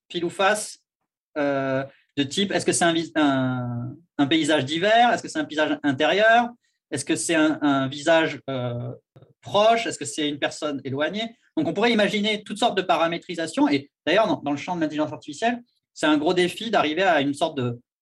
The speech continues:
représentation la plus, euh, euh, parcimonieuse de l'information visuelle pour, euh, décrire, euh, une image. Et on a des algorithmes qui sont assez, euh, pertinents maintenant pour ça.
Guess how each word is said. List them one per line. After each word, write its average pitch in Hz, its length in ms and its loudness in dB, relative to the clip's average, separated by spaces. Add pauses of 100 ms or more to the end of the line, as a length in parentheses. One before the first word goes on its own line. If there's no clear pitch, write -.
(180)
représentation 180 880 0
la 151 180 0 (120)
plus, 175 320 -4
euh, 131 340 0 (720)
euh, 123 340 -8
parcimonieuse 180 840 -2 (580)
de 139 80 -2
l'information 147 460 -2
visuelle 170 460 -2 (520)
pour, 185 320 0
euh, 135 240 2
décrire, 143 480 0
euh, 123 280 0
une 143 180 -2
image. 123 280 -2 (720)
Et 123 40 -4
on 135 80 2
a 190 60 4
des 170 100 -2
algorithmes 147 280 0
qui - 80 -16
sont 123 120 -4
assez, 139 320 -2
euh, 117 80 -2
pertinents 123 360 -4
maintenant 131 220 -2
pour 120 160 -14
ça. 220 360 0